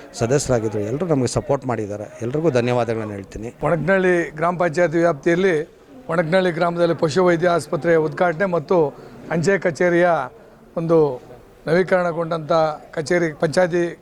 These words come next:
Speaker 2: ಕಚೇರಿ ಬಳಿ ಉದ್ಘಾಟನೆ ಆಯಿತು. ಈ ಕಾರ್ಯಕ್ರಮದ ಉದ್ಘಾಟನೆಗಾಗಿ ಆಗಮಿಸಿದ್ದಂಥ ಕ್ಷೇತ್ರದ ಜನಪ್ರಿಯ ಶಾಸಕರಾದಂಥ ಶಿವಣ್ಣನವರಿಗೆ ಮತ್ತು ವಿಧಾನ ಪರಿಷತ್ ಸದಸ್ಯರಾದಂಥ ಗೋಪಿನಾಥ್ ರೆಡ್ಡಿ ಅವರಿಗೆ ಗ್ರಾಮ ಪಂಚಾಯತಿ ಎಲ್ಲ ಅಧ್ಯಕ್ಷರು, ಉಪಾಧ್ಯಕ್ಷರು ಮತ್ತು ಸದಸ್ಯರೆಲ್ಲರ ಪರವಾಗಿ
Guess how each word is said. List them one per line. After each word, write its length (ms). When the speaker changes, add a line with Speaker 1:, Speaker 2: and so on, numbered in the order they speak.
Speaker 2:
ಕಚೇರಿ 360
ಬಳಿ 300
ಉದ್ಘಾಟನೆ 460
ಆಯಿತು. 320
ಈ 80
ಕಾರ್ಯಕ್ರಮದ 580
ಉದ್ಘಾಟನೆಗಾಗಿ 720
ಆಗಮಿಸಿದ್ದಂಥ 640
ಕ್ಷೇತ್ರದ 380
ಜನಪ್ರಿಯ 440
ಶಾಸಕರಾದಂಥ 640
ಶಿವಣ್ಣನವರಿಗೆ 1040
ಮತ್ತು 500
ವಿಧಾನ 240
ಪರಿಷತ್ 320
ಸದಸ್ಯರಾದಂಥ 680
ಗೋಪಿನಾಥ್ 460
ರೆಡ್ಡಿ 200
ಅವರಿಗೆ 380
ಗ್ರಾಮ 220
ಪಂಚಾಯತಿ 440
ಎಲ್ಲ 280
ಅಧ್ಯಕ್ಷರು, 440
ಉಪಾಧ್ಯಕ್ಷರು 480
ಮತ್ತು 200
ಸದಸ್ಯರೆಲ್ಲರ 640
ಪರವಾಗಿ 500